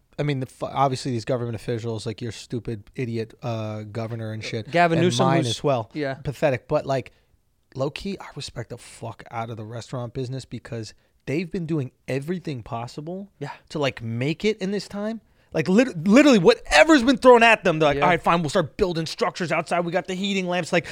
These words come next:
Speaker 1: they're doing everything they can to stay open, and then
Speaker 2: Mm-hmm.
Speaker 1: they keep cutting their balls off.
Speaker 2: Yeah.
Speaker 1: And it drives me crazy 'cause I know people who don't hustle.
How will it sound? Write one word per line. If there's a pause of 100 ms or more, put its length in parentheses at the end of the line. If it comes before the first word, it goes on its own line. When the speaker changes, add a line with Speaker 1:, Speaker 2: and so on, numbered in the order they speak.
(220)
Speaker 1:
they're
doing (140)
everything
they
can
to
stay
open,
and
then
Speaker 2:
Mm-hmm.
Speaker 1:
they
keep
cutting
their
balls
off.
Speaker 2:
Yeah. (240)
Speaker 1:
And
it
drives
me
crazy
'cause (400)
I
know
people
who
don't
hustle.